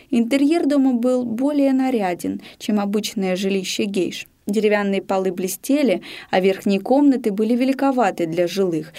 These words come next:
и в них имелись резные ниши токанома. Семидесяти шестилетняя хозяйка Ямабуки живёт здесь с четырьмя гейшами. Ещё две, приписанные к дому гейши, живут на частных квартирах поблизости.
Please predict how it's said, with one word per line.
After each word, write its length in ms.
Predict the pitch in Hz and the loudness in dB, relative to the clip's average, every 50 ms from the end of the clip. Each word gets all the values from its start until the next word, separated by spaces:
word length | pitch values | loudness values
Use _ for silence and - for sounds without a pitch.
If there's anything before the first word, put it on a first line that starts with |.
| - - - | -16 -8 -2
и 100 | - 214 | 0 2
в 40 | 190 | 4
них 260 | 226 254 311 320 - | 4 4 4 4 4
имелись 500 | 302 277 269 269 262 254 247 240 - - - | 4 4 4 4 4 2 0 -2 -4 -8 -6
резные 480 | - 220 220 208 202 240 262 285 285 | -2 0 0 2 2 4 4 4 4
ниши 480 | 254 233 226 226 226 - - - 202 208 - - - _ _ _ | 2 2 0 0 -2 -2 -4 -6 -6 -6 -8 -16 -20 _ _ _
токанома. 800 | - 240 240 233 226 220 214 214 208 185 160 160 156 139 - - - _ _ _ _ _ _ _ _ _ _ _ _ _ _ _ _ _ _ - _ - | -4 -4 -2 -2 0 0 2 2 2 2 0 -2 -4 -6 -8 -10 -14 _ _ _ _ _ _ _ _ _ _ _ _ _ _ _ _ _ _ -20 _ -6
Семидесяти 580 | - 294 311 330 349 320 302 294 285 - - 277 | -4 0 4 4 4 4 2 0 -4 -2 -2 -2
шестилетняя 760 | 262 - 262 247 - - 254 247 254 240 202 208 196 185 185 | -2 -2 -4 -4 0 0 2 2 4 2 2 0 0 -2 -2
хозяйка 480 | 185 - 202 202 208 196 190 180 - 180 | -2 -2 -2 0 0 0 -2 0 -2 -2
Ямабуки 760 | 175 175 180 185 196 208 214 240 320 349 349 - 202 185 - - - - - - | -2 0 0 0 0 0 0 2 2 0 2 0 -2 -4 -4 -6 -18 -20 -20 -10
живёт 380 | - 240 233 247 302 349 359 359 | -2 0 2 2 2 2 0 -2
здесь 300 | - - 285 277 277 - - | -2 0 0 0 0 -4 -14
с 80 | - - | -16 -12
четырьмя 520 | - - 240 240 233 233 240 247 285 302 | -6 -6 -4 -2 0 0 2 2 2 0
гейшами. 680 | 269 208 185 180 175 175 - - - 190 180 196 - - - - - - - - | 0 -2 -2 -2 -4 -4 -6 -6 -4 -4 -4 -4 -8 -10 -20 -20 -20 -18 -8 -2
Ещё 420 | - 220 277 277 - - - 392 | 2 2 2 2 2 -2 -2 0
две, 300 | 311 269 226 214 196 185 | 0 2 2 2 0 -2
приписанные 640 | - - 214 214 220 - 214 214 - 202 196 190 196 | -2 -4 -4 -4 -2 -4 -4 -4 -4 -2 -2 -2 0
к 80 | 185 190 | -2 0
дому 280 | 185 196 190 196 196 | -2 0 0 0 -2
гейши, 440 | 202 196 190 175 170 170 - - 190 | -2 -2 0 0 0 -2 -2 -6 -6
живут 440 | 196 214 226 240 320 349 370 370 - | -4 -2 -2 0 0 0 -2 0 0
на 180 | 269 285 302 285 | 0 0 0 -2
частных 480 | - 262 208 - - - 185 180 - | -2 -2 -2 -2 -2 -6 -10 -10 -8
квартирах 560 | - 185 185 190 - - - 294 302 277 - | -4 -4 -4 -4 -4 -6 -6 -4 -4 -4 -4
поблизости. 760 | - 226 214 214 185 175 170 208 226 - - - - - 214 | -4 -4 -4 -4 -6 -6 -6 -8 -12 -16 -14 -14 -12 -12 -12